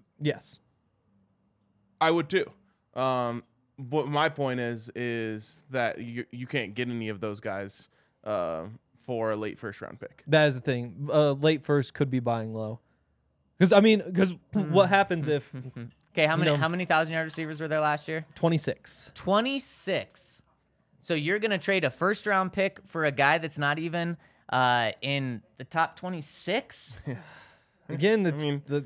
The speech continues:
Speaker 1: the, it's
Speaker 2: it's
Speaker 1: not because of the production.
Speaker 2: It's, yeah, it's
Speaker 1: If, if
Speaker 2: more
Speaker 1: he had
Speaker 2: about what you see
Speaker 1: thirteen hundred
Speaker 2: with your
Speaker 1: yards
Speaker 2: eyes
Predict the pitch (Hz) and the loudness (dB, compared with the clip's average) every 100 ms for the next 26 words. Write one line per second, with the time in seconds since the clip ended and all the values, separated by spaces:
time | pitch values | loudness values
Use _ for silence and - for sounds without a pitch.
0 | - 147 - - - 131 160 175 185 196 | -4 -6 -6 -14 -6 -4 2 2 4 6
1 | 208 185 165 170 202 - 127 117 135 - | 8 6 6 6 6 4 -2 -2 -6 -6
2 | 127 135 98 - 185 170 185 202 214 185 | -6 -2 -2 2 2 6 8 10 10 10
3 | 214 180 190 175 208 180 143 147 143 113 | 8 8 6 6 6 6 8 8 6 4
4 | 127 143 160 175 147 | 4 4 4 0 -4